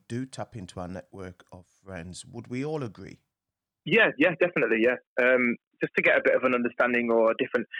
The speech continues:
Speaker 2: point of view, 'cause at times you can kind of think of things in your own perspective, but it's, it's also good to speak to others to get a different perspective on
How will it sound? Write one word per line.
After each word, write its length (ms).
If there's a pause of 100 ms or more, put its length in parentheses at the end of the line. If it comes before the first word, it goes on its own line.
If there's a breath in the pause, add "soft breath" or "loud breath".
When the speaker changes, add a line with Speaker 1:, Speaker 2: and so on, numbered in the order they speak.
(300 loud breath)
Speaker 2:
point 200
of 140
view, 240 (160)
'cause 120
at 200
times 220
you 80
can 120
kind 220
of 60 (100)
think 220
of 160
things 400 (480 loud breath)
in 160
your 160
own 160
perspective, 640 (460)
but 100
it's, 200
it's 160
also 420
good 160 (160)
to 280 (180)
speak 260
to 100
others 320
to 80
get 180
a 60 (100)
different 300
perspective 500
on 200